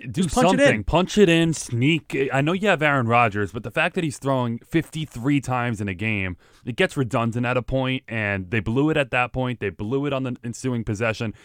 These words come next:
Speaker 1: They had to punch in one of those two, and you're gonna throw it four times first and goal at the one.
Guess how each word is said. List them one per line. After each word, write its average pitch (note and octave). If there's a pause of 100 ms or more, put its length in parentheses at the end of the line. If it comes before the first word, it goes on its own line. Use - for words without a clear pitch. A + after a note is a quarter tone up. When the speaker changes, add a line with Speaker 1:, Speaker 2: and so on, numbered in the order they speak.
(120)
Speaker 1:
They B2
had C#3+
to C#3
punch C#3
in B2+
one A#2
of B2+
those B2
two, A2 (360)
and B2 (260)
you're E3
gonna A3
throw F#3+
it - (180)
four C#3
times A#2
first A#2
and A2+
goal G#2+
at G2
the G#2+
one. G#2